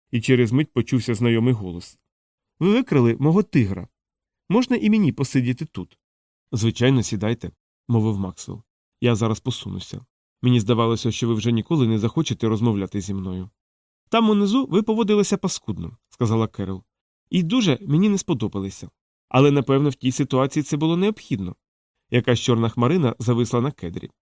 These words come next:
Керол зойкнула і притулилася до Максвелла. Він обійняв її за плечі і міцно притиснув до себе. «Усе гаразд», сказав він. «Це тільки банші». «Але в нього нема тіла! У нього нема обличчя! Він наче хмарина!»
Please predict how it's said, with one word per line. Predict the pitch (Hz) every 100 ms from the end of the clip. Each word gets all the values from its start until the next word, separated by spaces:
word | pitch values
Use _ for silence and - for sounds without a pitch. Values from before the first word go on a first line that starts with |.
| _ _
Керол | - 127 117
зойкнула | 107 170 - 110 110 -
і | 120
притулилася | 117 127 131 123 123 113 117
до | 156
Максвелла. | 90 - 104 98 - _ _ _ _ -
Він | 123 120
обійняв | 110 117 160 147
її | 113
за | 104 113
плечі | 110 104 - 98 _ _
і | 117
міцно | 175 - 113
притиснув | 113 - 120 113 104
до | 143
себе. | - 82 - - _ _ _ _ _
«Усе | 110 -
гаразд», | 143 92 87 - _ _
сказав | - 107 104
він. | 90 87 - _ _ _
«Це | 120
тільки | 110 113 -
банші». | 110 87 82 - - - _ _ _ _ _
«Але | 147 147
в | 160
нього | 208 220
нема | 220 240
тіла! | - 247 123 98 _ _ _ -
У |
нього | 165 190 214
нема | 220 233
обличчя! | 214 240 143 - 101 - _ _ _ 139
Він | 190
наче | 214 214
хмарина!» | 208 196 226 240 110